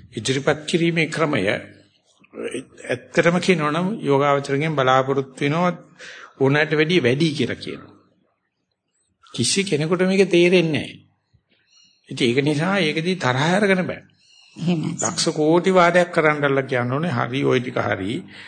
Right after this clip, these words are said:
Speaker 1: ඔක ඉදිරිපත් කරන්න මෙන්න මේ ක්‍රමයට. එහෙම නැති වුණොත්, අ, ඉදිරිපත් කිරීමේ වැරද්ද ආපු ගමන්, අ, ඥානය වඳුරට අහුවෙච්ච දැලිපියක් වෙනවා.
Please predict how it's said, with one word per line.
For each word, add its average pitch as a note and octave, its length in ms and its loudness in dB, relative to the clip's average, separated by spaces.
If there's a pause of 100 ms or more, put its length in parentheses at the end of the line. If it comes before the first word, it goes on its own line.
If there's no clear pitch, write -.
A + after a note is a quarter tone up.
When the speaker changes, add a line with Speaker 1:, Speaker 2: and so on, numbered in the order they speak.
(120)
Speaker 1:
ඔක - 160 -16
ඉදිරිපත් E3 540 0
කරන්න F#3 300 -2
මෙන්න E3 260 -2
මේ D3 140 -4
ක්‍රමයට. A2 460 -12 (680)
එහෙම C3 160 0
නැති B2+ 340 -2
වුණොත්, E3 340 0 (540)
අ, C#3 100 -6 (520)
ඉදිරිපත් D3 480 0
කිරීමේ D#3+ 420 0
වැරද්ද C#3+ 360 2
ආපු C#3 300 0
ගමන්, D3+ 340 0 (420)
අ, - 160 -6
ඥානය B2+ 640 2 (1700)
වඳුරට C#3+ 420 -4
අහුවෙච්ච D#3+ 340 0
දැලිපියක් E3+ 540 0
වෙනවා. - 260 -12